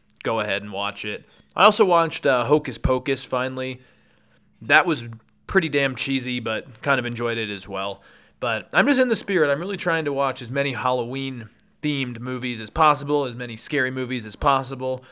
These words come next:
Just really get into the spirit. Anyways, today I wanna talk about Jim Jordan, who, you know, could maybe be the next Speaker of the House. I wanna talk about why I think he'd be dangerous as Speaker of the House,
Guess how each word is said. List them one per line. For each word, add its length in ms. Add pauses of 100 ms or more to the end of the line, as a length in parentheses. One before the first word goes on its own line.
(140)
Just 140
really 160
get 160
into 180
the 120
spirit. 440 (840)
Anyways, 340
today 260
I 40
wanna 180
talk 300
about 340 (800)
Jim 380
Jordan, 520 (880)
who, 320
you 120
know, 240
could 260
maybe 240
be 120
the 80
next 180
Speaker 260
of 60
the 80
House. 400 (800)
I 80
wanna 200
talk 280
about 300
why 320
I 20
think 220
he'd 160
be 100
dangerous 560
as 120
Speaker 340
of 40
the 100
House, 420